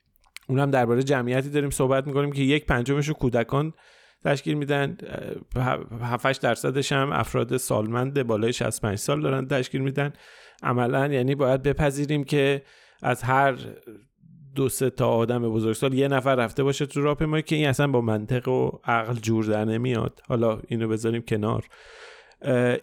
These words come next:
این عدد به نسبت ظرف جمعیتی که توی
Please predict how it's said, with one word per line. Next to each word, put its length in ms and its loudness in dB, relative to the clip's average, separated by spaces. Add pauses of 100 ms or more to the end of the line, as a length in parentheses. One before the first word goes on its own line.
این 320 2
عدد 640 2
به 120 2
نسبت 580 0
ظرف 500 2
جمعیتی 840 0
که 240 -2
توی 520 0